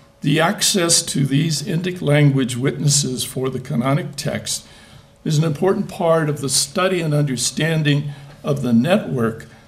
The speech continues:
that brought the material contained in the Chinese versions of the canon into existence. At the same time, it's important to remember that much of the translated material in East Asia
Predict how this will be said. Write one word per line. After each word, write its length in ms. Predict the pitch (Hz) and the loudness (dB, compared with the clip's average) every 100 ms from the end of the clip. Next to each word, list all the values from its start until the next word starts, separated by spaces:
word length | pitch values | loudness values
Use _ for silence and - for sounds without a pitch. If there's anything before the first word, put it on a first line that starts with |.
| - | -8
that 220 | 135 - | -6 -4
brought 340 | 151 151 196 - | 2 2 2 -2
the 80 | |
material 640 | 165 147 160 151 143 139 135 | -4 -4 0 4 4 4 2
contained 600 | 135 - 160 170 165 147 | -2 -4 -2 -2 -2 0
in 120 | 143 | -2
the 80 | 135 | -2
Chinese 480 | - 151 147 127 | -2 2 2 2
versions 800 | 110 139 165 156 127 113 110 - - - - - | 0 0 2 2 2 -2 -2 -6 -10 -20 -20 -12
of 100 | 127 - | -8 -8
the 60 | |
canon 580 | - 143 120 120 113 - | -4 -2 0 2 0 0
into 340 | 156 147 131 123 | 0 0 0 0
existence. 800 | 120 110 156 - 113 131 - - - - - _ _ - - - - - - - - | 0 -2 -4 -4 -4 -6 -8 -10 -16 -18 -20 _ _ -20 -20 -20 -20 -14 -14 -12 -8
At 120 | 147 | -4
the 60 | |
same 300 | 156 233 277 | 0 2 2
time, 360 | 220 185 180 175 | 2 2 4 2
it's 200 | 147 - | 2 0
important 500 | 147 - 170 - 151 | -2 0 0 0 -2
to 100 | 135 | -2
remember 640 | 120 113 143 170 156 147 - - - | 0 2 2 2 0 -2 -12 -20 -6
that 180 | 139 - | -4 0
much 340 | 170 214 208 | 2 4 4
of 140 | 185 139 | 0 0
the 120 | 135 | -4
translated 680 | - 160 156 143 147 143 139 | -2 -2 -2 2 2 2 -2
material 640 | 135 - 147 151 147 120 | -4 -2 0 4 2 2
in 100 | 110 | -2
East 300 | 127 120 - - | 0 -2 -4 -2
Asia 500 | 160 147 143 131 | 0 2 0 -2